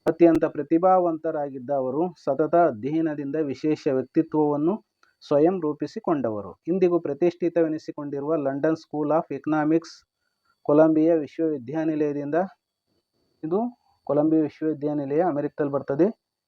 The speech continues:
ಪಿ ಎಚ್ ಡಿ, ಎಲ್ ಎಲ್ ಡಿ ಪದವಿಗಳನ್ನು ಪಡೆದುಕೊಂಡರು. ಬಾರ್ ಅಟ್ ಲಾ ಕೂಡ ಪಡೆದರು. ಅವರು ಪಡೆದ ಶೈಕ್ಷಣಿಕ ಪದವಿಗಳೇ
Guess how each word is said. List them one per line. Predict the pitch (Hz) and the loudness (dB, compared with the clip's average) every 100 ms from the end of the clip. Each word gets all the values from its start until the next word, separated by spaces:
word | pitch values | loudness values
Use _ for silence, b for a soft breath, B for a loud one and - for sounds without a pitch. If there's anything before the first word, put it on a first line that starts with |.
| _ _ _ _ _ | _ _ _ _ _
ಪಿ | 170 175 | 8 8
ಎಚ್ | 170 170 175 | 6 0 -4
ಡಿ, | 247 247 _ _ 147 | -6 -8 _ _ -4
ಎಲ್ | 156 | 2
ಎಲ್ | 170 165 | 2 2
ಡಿ | 165 202 247 _ | 0 -6 -10 _
ಪದವಿಗಳನ್ನು | 143 151 160 156 156 190 | -6 0 0 0 -2 -4
ಪಡೆದುಕೊಂಡರು. | 208 151 143 131 123 110 98 - - _ | -4 -4 -4 -6 -6 -6 -8 -12 -18 _
ಬಾರ್ | 139 160 202 226 _ _ _ _ _ _ | 8 10 10 6 _ _ _ _ _ _
ಅಟ್ | 165 175 170 | -2 0 -2
ಲಾ | 143 175 | 2 2
ಕೂಡ | 180 - 156 170 | 2 -6 -8 -6
ಪಡೆದರು. | 196 147 135 143 185 180 | -6 -8 -8 -6 -6 -6
ಅವರು | 147 165 190 | -2 -2 -2
ಪಡೆದ | 151 151 160 180 | -4 -4 -4 -6
ಶೈಕ್ಷಣಿಕ | - 160 165 - 156 160 190 208 | -2 0 0 -2 -4 -2 -4 -6
ಪದವಿಗಳೇ | - 139 160 160 156 | -6 -2 2 2 0